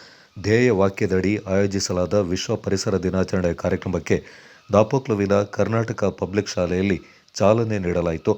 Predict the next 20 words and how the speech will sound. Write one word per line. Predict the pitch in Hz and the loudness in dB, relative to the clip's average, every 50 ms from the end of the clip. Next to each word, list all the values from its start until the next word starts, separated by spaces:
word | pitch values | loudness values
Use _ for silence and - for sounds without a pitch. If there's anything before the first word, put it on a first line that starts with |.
| - - _ _ _ _ - | -2 -10 _ _ _ _ -8
ಶಾಲೆಯ | - - 107 110 123 127 127 127 127 127 113 110 | 0 2 4 4 4 2 0 -2 -4 -6 -6 -2
ಆವರಣದಲ್ಲಿ | 104 101 104 113 117 113 107 95 98 95 95 98 | 0 0 2 2 0 0 0 0 0 0 0 -2
ನಡೆದ | 90 92 92 87 98 101 101 | -2 -2 -2 0 0 -2 0
ಕಾರ್ಯಕ್ರಮವನ್ನ | - - 95 98 - - 107 92 90 90 92 101 95 78 - - - - _ _ _ - | 0 0 -2 -2 -2 -2 -2 0 0 0 2 4 2 2 2 -4 -14 -20 _ _ _ -10
ಭಾರತ | 98 95 107 110 117 113 - 135 | -4 0 2 2 2 0 -2 -4
ಸ್ಕೌಟ್ಸ್ | 117 - - - 104 107 113 113 - 120 | -4 -4 -4 -2 -2 -2 -2 -4 -6 -4
ಮತ್ತು | 104 98 - - 117 107 | -4 -4 -4 -4 -6 -6
ಗೈಡ್ಸ್ | 98 87 98 101 110 104 - - | -4 -2 0 0 0 -2 -6 -12
ಕೊಡಗು | 107 - - 101 104 107 113 113 | -8 -4 -2 0 0 0 -2 -4
ಸ್ಥಳೀಯ | 113 - 104 95 98 107 113 110 | -4 -2 -2 0 2 2 0 0
ಸಂಸ್ಥೆ | 104 - 98 95 - - 107 101 92 | 0 -2 -4 -6 -4 -2 0 0 0
ಸಂಪಾಜೆ | - 101 92 92 - 101 92 95 104 104 - - - | 0 -2 -4 -2 0 0 2 2 2 0 0 -2 -4
ಇದರ | 104 - 101 92 90 | -4 -2 0 0 0
ಅಧ್ಯಕ್ಷರಾದ | 87 85 98 92 - - 101 87 87 92 90 98 82 - - - - - - - _ - | 0 0 -2 -2 -2 -2 -2 0 0 2 2 2 0 0 -4 -14 -20 -20 -20 -20 _ 0
ಎಂ | 101 104 110 110 92 | 0 0 0 0 0
ಧನಂಜಯ | 95 104 107 113 117 110 107 98 95 90 | -2 0 0 0 0 2 2 2 2 2
ಅವರು | 90 92 101 104 98 | 2 0 -2 -2 -4
ಗಿಡ | 85 92 101 107 | -2 -2 0 2
ನೆಡುವ | 113 107 98 92 95 92 87 | 2 2 2 0 0 0 0
ಮೂಲಕ | 85 87 90 92 87 - | -2 0 -2 -2 -2 -2